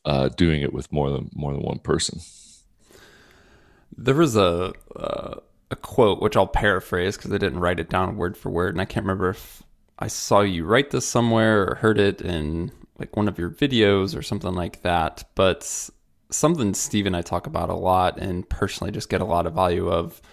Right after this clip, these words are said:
Speaker 2: from our hunting is, uh, to us, the goal is obviously to kill an animal, but to us, it's about the adventure. It's about the experience. It's about,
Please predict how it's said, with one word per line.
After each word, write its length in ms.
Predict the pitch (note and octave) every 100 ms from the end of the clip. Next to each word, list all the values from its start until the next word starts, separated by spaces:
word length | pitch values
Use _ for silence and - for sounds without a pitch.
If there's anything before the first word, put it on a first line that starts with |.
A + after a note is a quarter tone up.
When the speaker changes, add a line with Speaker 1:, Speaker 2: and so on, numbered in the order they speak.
| - _ _ _
Speaker 2:
from 200 | - G2+
our 140 | E2
hunting 440 | - D#3+ E3 F#2+ F#2
is, 560 | F2+ F#2+ - - - -
uh, 380 | - C#2 - - - _ _ _ _ - - _
to 180 | - -
us, 480 | C#3 A2 - - - - - - -
the 200 | A2+ G#2
goal 300 | A#2 A2 G#2
is 100 | A2
obviously 420 | G2+ G#2 - F#2+
to 160 | F2+
kill 220 | - G#2+ F#2
an 100 | F2+
animal, 320 | B2+ D3+ D#3+
but 480 | G#2+ G#2 G2 - -
to 120 | -
us, 220 | G2+ -
it's 140 | F#2+
about 360 | - E2+ E2 -
the 240 | F#2 F#2
adventure. 440 | F2 E2 F2 - -
It's 140 | -
about 200 | F#2 F2+
the 80 | -
experience. 640 | - - - B2 A2 G2+
It's 180 | - -
about, 400 | D#2 C#2+ D2 -